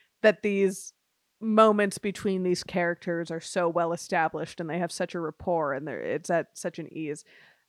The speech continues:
Uh, yeah, I really like these movies. Every time I have produced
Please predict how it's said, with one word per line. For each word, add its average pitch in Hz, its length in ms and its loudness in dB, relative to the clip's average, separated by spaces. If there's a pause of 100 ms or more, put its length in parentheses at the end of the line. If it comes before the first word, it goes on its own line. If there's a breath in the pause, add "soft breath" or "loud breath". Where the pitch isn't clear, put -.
(100)
Uh, 170 320 0 (720)
yeah, 339 320 8
I 247 100 6
really 330 260 2
like 294 160 2
these 269 180 -2
movies. 240 380 0
Every 262 200 4
time 277 360 0
I 196 420 6 (400)
have 185 300 -2
produced 180 720 0